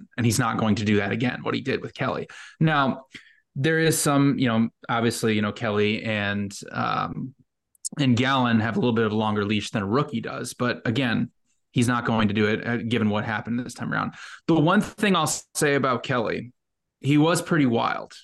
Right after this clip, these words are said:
in that game against Philly, against Philly. You could say he's effectively wild. He had threw eighty-nine pitches, and fifty of them were out of the zone, trying to get the Phillies to chase,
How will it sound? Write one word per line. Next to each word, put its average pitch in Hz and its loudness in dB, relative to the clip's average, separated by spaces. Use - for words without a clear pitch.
in 123 0
that 120 0
game 117 0
against 104 -4
Philly, - -2
against 127 0
Philly. - -2
You 127 0
could 143 2
say 151 2
he's 135 4
effectively 123 0
wild. 135 0
He 139 -2
had 135 -2
threw 143 2
eighty-nine 131 0
pitches, 135 -4
and 117 -4
fifty 131 -2
of 127 2
them 131 2
were 127 2
out 123 -2
of 127 -6
the 131 -8
zone, 131 0
trying 127 0
to 131 0
get 127 -2
the 135 -8
Phillies 127 0
to - -12
chase, 135 -2